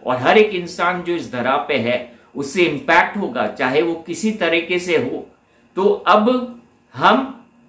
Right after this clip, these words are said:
अल्टीमेटली अप्रैल के उस दौर में प्रवेश कर रहे हैं, जहां पर ये जो खेल है,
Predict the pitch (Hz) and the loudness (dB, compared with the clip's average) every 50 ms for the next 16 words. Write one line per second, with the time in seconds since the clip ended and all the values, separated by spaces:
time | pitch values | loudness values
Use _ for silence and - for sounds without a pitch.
0 | _ _ _ _ _ _ - 160 175 170 202 254 254 233 214 208 202 - 190 175 | _ _ _ _ _ _ 0 0 0 0 0 2 4 6 6 4 4 0 -2 -4
1 | 156 123 98 - - - _ _ _ _ _ _ _ - 151 151 - 180 175 185 | -4 -4 -6 -8 -12 -18 _ _ _ _ _ _ _ 0 0 0 0 2 2 2
2 | 196 220 208 - 233 220 208 - 226 214 - - 151 160 165 175 190 196 196 196 | 4 2 2 4 4 4 4 4 0 -2 -2 -4 -2 2 4 4 4 4 2 0
3 | 196 202 202 202 - - _ - 160 160 170 190 220 233 - - 190 175 170 170 | 0 0 -2 -2 -6 -10 _ -10 -4 0 2 4 4 4 2 0 -2 0 0 2
4 | 180 175 156 123 117 117 113 - - - 101 107 131 127 127 156 180 180 180 - | 2 0 0 0 -2 -2 -4 -6 -12 -14 -8 -6 -4 -2 2 2 2 2 0 0
5 | 160 123 117 110 113 120 143 156 165 185 185 - - - - 131 143 160 185 180 | -2 -2 -2 -4 -4 -4 -6 -4 -4 -6 -8 -8 -10 -10 -6 -2 0 0 0 0
6 | 123 117 117 120 117 - - | 0 0 -2 -2 -4 -6 -10